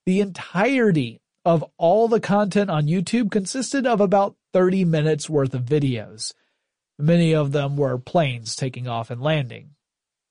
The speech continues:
Now, despite the lack of compelling content, Keith saw the potential in YouTube and offered to become an investor on the spot. And according to him, the only other time he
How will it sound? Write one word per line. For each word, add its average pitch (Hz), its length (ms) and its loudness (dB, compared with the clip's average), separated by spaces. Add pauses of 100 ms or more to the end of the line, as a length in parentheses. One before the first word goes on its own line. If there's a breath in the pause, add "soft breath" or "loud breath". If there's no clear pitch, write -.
(220)
Now, 185 160 4
despite 233 680 0
the 202 100 2
lack 175 360 2
of 156 100 -2
compelling 151 600 0
content, 160 680 -4 (560)
Keith 226 320 0
saw 202 260 2
the 170 100 0
potential 175 580 -2
in 139 160 -6
YouTube 123 540 -4
and 131 200 -12
offered 175 380 2
to - 80 -4
become 143 400 -2
an 131 80 -6
investor 135 540 -2
on 107 100 -10
the - 80 -14
spot. 190 540 -2
And 147 100 -8
according 226 400 -2
to 170 100 0
him, 135 380 2 (320 soft breath)
the 165 200 -2
only 240 300 0
other 277 200 2
time 196 260 2
he 165 180 -2